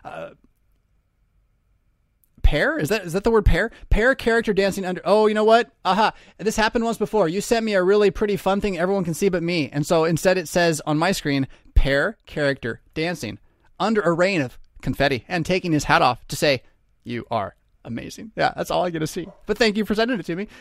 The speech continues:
And, uh, Jenna Knight comes back again. Uh, "It's better to view the Democrats as an inner party and the G O P as an outer party. Being a pro-life Democrat will get you further than being a Republican." That's, that was what I was thinking, and you've just affirmed my,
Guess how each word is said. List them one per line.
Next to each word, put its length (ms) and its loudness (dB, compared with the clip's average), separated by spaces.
And, 220 -2
uh, 100 2
Jenna 220 -2
Knight 160 -2
comes 160 -2
back 180 2
again. 300 -2
Uh, 220 4
"It's 180 0
better 180 2
to 80 2
view 200 0
the 80 0
Democrats 420 0
as 100 -4
an 60 -4
inner 220 -2
party 320 0
and 100 -2
the 40 -2
G 140 0
O 60 0
P 240 -4
as 140 -4
an 80 -6
outer 220 0
party. 340 0
Being 120 -2
a 40 -6
pro-life 240 2
Democrat 300 -2
will 80 -4
get 160 -6
you 60 -4
further 260 -2
than 100 -2
being 220 0
a 60 -6
Republican." 360 -4
That's, 320 -2
that 220 -2
was 240 -4
what 160 2
I 120 2
was 180 -2
thinking, 320 -4
and 280 -4
you've 280 -4
just 240 -6
affirmed 360 -2
my, 320 0